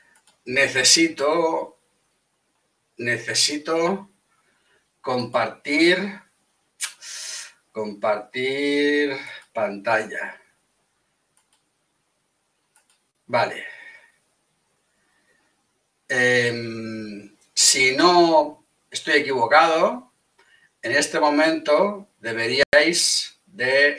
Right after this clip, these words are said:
estar viendo una pantalla mía de WordPress. Voy a hacer una cosa. Voy a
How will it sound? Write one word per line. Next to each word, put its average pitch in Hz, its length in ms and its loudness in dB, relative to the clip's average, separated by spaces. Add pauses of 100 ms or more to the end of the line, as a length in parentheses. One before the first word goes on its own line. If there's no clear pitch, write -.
estar 131 680 0 (2000)
viendo 139 1160 6 (1900)
una - 180 4
pantalla 143 480 6
mía 147 540 0
de 113 80 -8
WordPress. 147 920 -2 (960)
Voy 127 220 0
a 151 40 8
hacer 143 240 0
una 127 220 -2
cosa. 139 540 -2 (1700)
Voy 127 320 -2
a 123 480 4